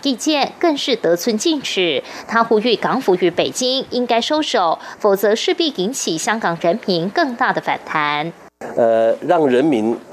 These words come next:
Speaker 2: 表达自由的意见，自由表达意见，这个是政府该做的事情。那现在他不但禁止人民表达，他甚至让人民不敢上街来表达，这个是开民主之倒车。我希望香港政府能够，呃，悬崖勒马，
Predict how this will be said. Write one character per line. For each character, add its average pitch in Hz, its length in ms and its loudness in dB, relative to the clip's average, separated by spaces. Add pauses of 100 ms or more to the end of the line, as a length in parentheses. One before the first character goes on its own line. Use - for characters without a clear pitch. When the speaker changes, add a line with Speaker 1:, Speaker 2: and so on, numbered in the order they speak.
Speaker 2:
表 104 160 4
达 104 220 2
自 135 220 -2
由 104 280 2 (320)
的 127 80 4
意 131 160 4
见， 120 240 2 (680)
自 165 140 2
由 131 100 6
表 113 140 4
达 113 120 2
意 120 120 2
见， 110 200 2
这 143 120 2
个 120 100 2
是 117 140 0
政 123 200 2
府 95 120 -6
该 107 160 2
做 107 120 2
的 95 80 0
事 101 140 -2
情。 82 180 -6 (400)
那 151 80 6
现 156 220 4
在 147 220 2 (240)
他 - 60 2
不 156 100 0
但 160 240 4
禁 160 200 2
止 104 140 -4
人 101 120 0
民 107 160 0
表 80 200 0
达， - 280 -2
他 147 80 4
甚 151 220 4
至 139 180 2 (220)
让 147 160 4
人 123 100 4
民 113 200 4
不 - 100 0
敢 101 240 0
上 123 200 2
街 107 140 4
来 95 120 2
表 80 200 0
达， 80 180 -4 (220)
这 143 80 4
个 123 80 4
是 120 120 2
开 120 240 0
民 107 160 2
主 90 100 -6
之 107 100 -2
倒 95 220 2
车。 92 160 0 (540)
我 113 220 4 (600)
希 - 160 0
望 135 120 4
香 135 140 2
港 120 140 2
政 120 180 2
府 98 160 0
能 107 120 2
够， 113 260 2 (560)
呃， 92 200 0
悬 127 180 0
崖 123 140 4
勒 135 140 2
马， 104 140 -2